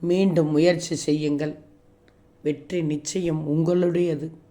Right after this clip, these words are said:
வெற்றி உங்களுடையது. உங்கள் உழைப்பே உங்கள் வெற்றி. உங்கள் மன வலிமையே உங்கள் சக்தி. இந்த நாள் இனிய நாளாக அனைவருக்கும் அமையட்டும்.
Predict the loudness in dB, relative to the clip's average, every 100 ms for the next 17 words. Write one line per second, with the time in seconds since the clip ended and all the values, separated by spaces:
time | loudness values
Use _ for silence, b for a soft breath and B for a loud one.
0 | _ _ _ b b b 2 2 4 4
1 | 6 4 6 6 6 6 6 4 4 2
2 | -2 -18 _ _ _ _ B B 0 4
3 | 4 6 6 6 4 4 6 6 6 4
4 | 4 4 2 2 -2 -2 -4 -16 _ _
5 | -8 -2 0 0 0 -2 0 0 2 2
6 | 0 0 -2 -2 -4 -4 -4 -4 -8 -8
7 | -12 -12 -18 _ _ _ _ _ _ _
8 | _ _ _ _ _ _ _ b b b
9 | b b -6 -2 0 0 0 0 0 0
10 | 0 0 2 2 0 0 0 0 -2 -2
11 | -4 -2 -2 -2 -4 -6 -8 -6 -6 -6
12 | -8 -10 -14